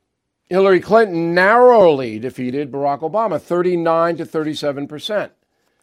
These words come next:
On the Republican side, John McCain topped Mitt Romney by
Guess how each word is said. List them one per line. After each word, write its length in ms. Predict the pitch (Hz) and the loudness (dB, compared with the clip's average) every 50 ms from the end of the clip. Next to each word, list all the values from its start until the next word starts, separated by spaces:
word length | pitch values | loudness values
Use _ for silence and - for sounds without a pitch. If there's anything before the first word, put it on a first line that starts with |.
| _ _ _ _ _ _ _ | _ _ _ _ _ _ _
On 160 | 127 131 143 | -4 -2 -2
the 60 | 139 | -2
Republican 580 | 143 139 - 156 165 160 151 170 - 165 156 147 | -4 -4 0 2 2 2 2 0 -4 -6 -6 -6
side, 520 | - - 175 165 170 180 190 208 202 160 | -4 -2 0 2 2 4 2 2 0 0
John 280 | 131 160 156 156 151 151 | -2 -2 -2 -2 -2 -6
McCain 500 | 151 - - 156 156 160 160 160 156 - | -8 -8 -8 -6 -6 -4 -4 -6 -6 -4
topped 360 | - 151 151 156 151 151 151 | -2 0 0 0 -2 -4 -4
Mitt 200 | 147 147 143 143 | -6 -6 -6 -6
Romney 380 | 131 135 139 143 143 156 165 | -6 -6 -4 -4 -4 -4 -6
by 420 | 160 139 151 151 156 160 160 156 | -6 -6 -6 -4 -4 -6 -8 -10